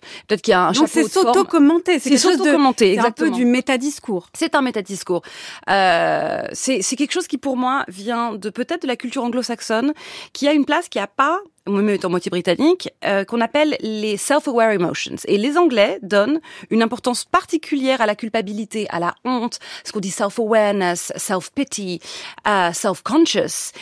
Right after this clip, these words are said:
Speaker 1: Et il y a, il y a, il y a un, un mouvement de réflexivité qui, qui en devient presque drôle, euh, que, qu'on voit par exemple dans toute la, la télé-réalité anglaise, où une, une, une des candidates, par exemple sur Love Island, a dit, « Oh, this is my dress to look hot, j'ai mis ma robe pour faire belle. » Euh, et c'est, ça fait partie de l'humour anglais. Euh, on va rater une blague et dire, « Oh, that was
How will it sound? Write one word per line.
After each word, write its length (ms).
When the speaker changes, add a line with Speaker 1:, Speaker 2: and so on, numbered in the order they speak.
Speaker 1:
Et 80
il 40
y 60
a, 40
il 60
y 80
a, 160
il 80
y 60
a 100
un, 400
un 80
mouvement 300
de 80
réflexivité 720
qui, 160
qui 180
en 80
devient 260
presque 300
drôle, 380
euh, 300
que, 160
qu'on 160
voit 160
par 100
exemple 160
dans 80
toute 160
la, 140
la 120
télé-réalité 540
anglaise, 500
où 280
une, 220
une, 260
une 80
des 80
candidates, 400
par 100
exemple 160
sur 80
Love 180
Island, 180
a 80
dit, « 140
Oh, 140
this 160
is 140
my 100
dress 240
to 100
look 120
hot, 120
j'ai 100
mis 100
ma 120
robe 160
pour 100
faire 160
belle. » 180
Euh, 280
et 80
c'est, 120
ça 100
fait 80
partie 200
de 60
l'humour 180
anglais. 400
Euh, 260
on 80
va 100
rater 220
une 100
blague 260
et 40
dire, « 200
Oh, 120
that 100
was 120